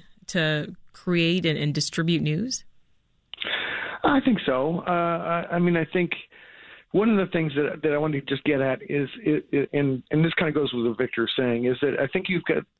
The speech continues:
Speaker 2: have to have people, the public at large, view the journalism, local journalism, in a different way. Instead of viewing it as a simple product,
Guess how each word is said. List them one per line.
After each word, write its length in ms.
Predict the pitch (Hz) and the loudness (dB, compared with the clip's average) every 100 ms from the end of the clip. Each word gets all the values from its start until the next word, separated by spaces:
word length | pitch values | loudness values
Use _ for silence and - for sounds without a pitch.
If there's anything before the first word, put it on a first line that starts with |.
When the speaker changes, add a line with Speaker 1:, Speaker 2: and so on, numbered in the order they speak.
| - | -12
Speaker 2:
have 280 | - 143 143 | 0 0 2
to 100 | - | -2
have 260 | 131 131 120 | 0 0 0
people, 460 | - 135 - 127 120 | 0 -2 2 0 2
the 100 | 117 | -2
public 440 | - 143 139 135 | 0 0 0 0
at 120 | 120 | 0
large, 300 | 120 117 110 - - | 2 0 0 -6 -8
view 300 | 120 127 127 | 0 2 2
the 80 | 113 _ - | -2 _ 0
journalism, 640 | 135 127 120 113 127 113 | 2 4 2 0 0 2
local 300 | 123 131 120 | 2 2 -2
journalism, 560 | 117 127 123 120 110 113 | 0 2 2 2 0 0
in 80 | |
a 80 | 104 | 2
different 320 | 104 107 - | 0 -2 -2
way. 260 | - 110 - - - - - | -2 -2 -4 -10 -10 -10 -2
Instead 260 | 131 - | 0 2
of 160 | 175 151 | 2 2
viewing 280 | 147 151 143 | 2 4 4
it 80 | 127 | 2
as 120 | 113 | 0
a 80 | 123 | 0
simple 260 | 147 123 110 | 0 -2 -4
product, 520 | - 147 147 143 131 | -2 0 0 0 -2